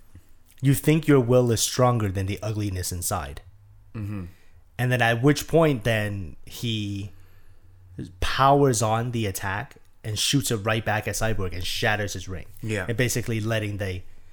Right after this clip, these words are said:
Speaker 1: the ultraviolet energy take over,
Speaker 2: Mm-hmm.
Speaker 1: right? And he, and what he said afterwards, and he said, uh, he fused ultraviolet light with the last remaining cells of his body, so
Speaker 2: Yeah.
Speaker 1: he's basically permanently part of the ultraviolet core.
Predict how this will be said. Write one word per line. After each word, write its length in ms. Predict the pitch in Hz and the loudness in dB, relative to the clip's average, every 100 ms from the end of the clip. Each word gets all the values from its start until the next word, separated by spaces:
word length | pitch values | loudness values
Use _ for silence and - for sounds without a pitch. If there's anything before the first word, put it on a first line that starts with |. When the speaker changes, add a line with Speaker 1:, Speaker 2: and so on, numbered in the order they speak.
| - - - - - | -20 -20 -20 -16 -4
Speaker 1:
the 220 | 117 107 - | -4 -2 -4
ultraviolet 540 | 120 - 107 104 101 | -4 -2 0 -2 -4
energy 320 | 101 95 92 | -6 -8 -10
take 340 | 90 - 95 87 | -10 -8 -8 -8
over, 340 | 85 73 76 - | -10 -10 -10 -4
Speaker 2:
Mm-hmm. 240 | 101 101 | 0 2
Speaker 1:
right? 220 | 98 101 | 2 0
And 220 | - 120 110 | 0 -2 -2
he, 340 | - 131 120 - - - - | 0 0 0 -6 -14 -14 -6
and 260 | 127 120 | -4 -2
what 180 | 123 127 | -2 0
he 100 | 139 | 0
said 180 | 135 127 | 0 2
afterwards, 340 | 117 113 110 | 2 0 -2
and 100 | 107 110 | -2 -4
he 60 | |
said, 260 | 95 110 101 | -2 -2 0
uh, 180 | 92 92 - - - | -2 -4 -10 -20 -6
he 160 | - 123 | 0 0
fused 680 | - - 123 131 135 139 147 - - - - - | 0 0 2 2 2 -2 -8 -10 -20 -20 -20 -6
ultraviolet 640 | 117 117 120 107 110 104 | -2 0 -2 0 0 2
light 360 | 98 101 110 101 | 0 0 -2 -4
with 160 | 104 - | -6 -4
the 80 | 104 | -2
last 180 | 95 98 | -2 -2
remaining 300 | 98 98 95 | -4 -4 -6
cells 280 | - 95 | -6 -6
of 60 | 95 | -6
his 100 | 90 | -8
body, 260 | 92 95 117 | -8 -6 -6
so 120 | 110 | -2
Speaker 2:
Yeah. 120 | 101 | -2
Speaker 1:
he's 100 | 98 | -4
basically 560 | - - 104 101 101 101 | -8 -8 -6 -4 -6 -6
permanently 680 | - - 110 107 107 101 | -4 -2 -2 -2 -4 -4
part 200 | 98 101 | -4 -4
of 60 | 92 | -4
the 80 | 90 | -6
ultraviolet 400 | 90 95 92 85 | -6 -6 -8 -8
core. 260 | - 104 | -10 -10